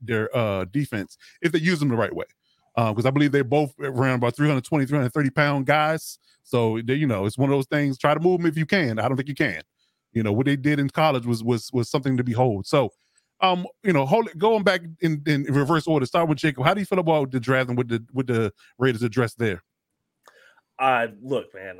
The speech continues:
Speaker 2: I, I don't think they really address any glaring needs. Um, I think you can, I think there's a pretty good in-, interior defensive line market as far as free agents go right now.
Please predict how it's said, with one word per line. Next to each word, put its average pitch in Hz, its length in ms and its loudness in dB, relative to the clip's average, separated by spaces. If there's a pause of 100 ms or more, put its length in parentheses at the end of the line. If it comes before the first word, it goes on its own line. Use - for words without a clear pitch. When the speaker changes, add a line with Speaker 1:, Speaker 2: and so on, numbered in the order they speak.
Speaker 2:
I, 107 380 -4 (160)
I 98 40 -12
don't 110 220 -10
think 107 260 -12
they 98 200 -10
really 101 400 -12
address 98 460 -14
any 90 160 -20
glaring 113 580 -10
needs. 120 800 -16
Um, 90 200 -20
I 90 140 -12 (100)
think 101 280 -14
you 98 160 -14
can, 95 640 -10
I 101 100 -10
think 104 180 -16
there's 104 180 -10
a 101 40 -10
pretty 104 280 -10
good 104 260 -4
in-, 104 180 -8
interior 101 540 -12
defensive 101 520 -10
line 98 280 -6
market 104 400 -4 (440)
as 95 80 -14
far 104 180 -2
as 92 80 -6
free 101 240 -8
agents 123 320 -4
go 147 160 0
right 139 220 -2
now. 151 320 -6